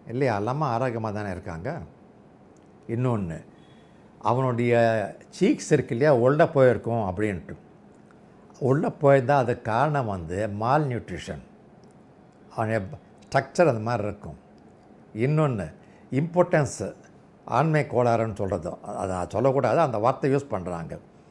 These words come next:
விருப்பத்தன்மை கோளாறு வரும்ன்ட்டு. கண்டிப்பா கிடையாது. விருப்பத்தன்மை கோளாறு பல other காரணங்களால வரலாம்.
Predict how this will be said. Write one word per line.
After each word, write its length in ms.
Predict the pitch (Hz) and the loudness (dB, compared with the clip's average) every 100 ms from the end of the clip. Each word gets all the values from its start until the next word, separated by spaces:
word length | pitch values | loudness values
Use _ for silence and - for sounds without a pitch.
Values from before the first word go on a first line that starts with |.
| - - | -14 -2
விருப்பத்தன்மை 540 | 135 160 151 117 101 | 0 0 -4 -6 -6
கோளாறு 400 | 98 104 98 90 | -6 -4 -4 -4
வரும்ன்ட்டு. 440 | 92 82 - 76 - - - - - | -6 -10 -14 -18 -18 -20 -20 -20 -6
கண்டிப்பா 400 | 123 110 110 120 | -4 -2 -2 -4
கிடையாது. 680 | 101 95 107 101 101 156 196 - - - - - - - | -4 -4 -2 -2 -2 -4 -4 -14 -20 -20 -20 -20 -20 -8
விருப்பத்தன்மை 580 | 110 135 - 143 123 123 | 0 0 0 -6 -4 -4
கோளாறு 320 | 113 107 127 | -2 -2 -2
பல 380 | 151 - 104 131 | -4 -2 2 2
other 40 | 135 | 4
காரணங்களால 840 | 156 151 117 131 131 117 107 131 | 2 0 -2 0 0 -2 -2 -2
வரலாம். 400 | 98 98 101 78 | -2 -4 -4 -8